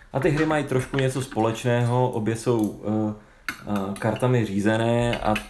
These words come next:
tak už nějakou dobu jsme přemýšleli o tom, že stojí za to, eh, to povídání o nich spojit a ono se nám to trošku sešlo, protože Stalin's War jsme sice nehráli fyzicky, hráli jsme ho po mailu, takže poměrně nějakou dobu,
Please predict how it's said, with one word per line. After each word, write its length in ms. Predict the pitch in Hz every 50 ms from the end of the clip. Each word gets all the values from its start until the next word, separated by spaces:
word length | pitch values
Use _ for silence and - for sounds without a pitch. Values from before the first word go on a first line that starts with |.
| - - -
tak 280 | - 107 104 - - - -
už 200 | 107 - - -
nějakou 360 | 127 113 113 110 - 131 117
dobu 160 | 107 107 110
jsme 160 | 110 117 120
přemýšleli 600 | 113 - - 104 107 104 104 - 113 110 110 104
o 40 | 104
tom, 200 | 104 - 107 107
že 120 | 104 107
stojí 240 | 107 - - 110 107
za 120 | 104 107 107
to, 260 | - 110 110 113 110 - - - - - - - - -
eh, 40 | - - 107 107 104 104 104 104 104 104 104 - - - - - _
to 100 | - 117
povídání 760 | 107 - 110 104 110 113 104 107 101 101 104 113 113 107 82
o 80 | 98
nich 420 | 113 113 113 110 - - - - -
spojit 640 | - - - - 107 120 131 151 160 175 170 - - -
a 100 | - 131
ono 140 | 135 139
se 100 | 127 127
nám 140 | 139 135 135
to 80 | 135 135
trošku 280 | 131 131 131 - 107
sešlo, 520 | 104 104 104 101 - 151 147 165 180 - - - - - - - -
protože 260 | _ 120 110 117 120
Stalin's 380 | 117 - - 117 120 120 117 -
War 140 | 123 123 117
jsme 200 | - 123 117 113
sice 280 | - 120 104 - 123
nehráli 340 | 117 113 113 113 120 123 120
fyzicky, 500 | 104 - 101 98 98 101 101 - - 127 123
hráli 240 | 110 104 101 107
jsme 200 | 104 - 113 110
ho 220 | 110 117 113 107 104 - - - - - -
po 120 | _ - 104
mailu, 380 | 101 101 101 107 113 123 131
takže 240 | 127 127 104 - 110
poměrně 400 | 104 - 107 104 107 107 107 110
nějakou 360 | 107 107 107 110 117 120 110
dobu, 400 | 104 104 101 107 123 131 131 127